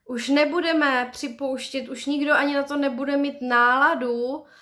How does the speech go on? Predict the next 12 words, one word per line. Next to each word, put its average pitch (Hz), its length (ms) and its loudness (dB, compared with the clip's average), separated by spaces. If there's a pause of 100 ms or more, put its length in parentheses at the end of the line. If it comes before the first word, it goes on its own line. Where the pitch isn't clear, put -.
(200)
aby 233 300 -4
někoho 269 920 2
akceptoval 254 960 0
v 247 60 -12
tom 254 200 -4
jeho 247 340 -2
egu, 214 720 -4 (500)
jo, 226 420 2
v - 40 -20
tom, 254 560 -6
v - 80 -20
tom, 247 500 -6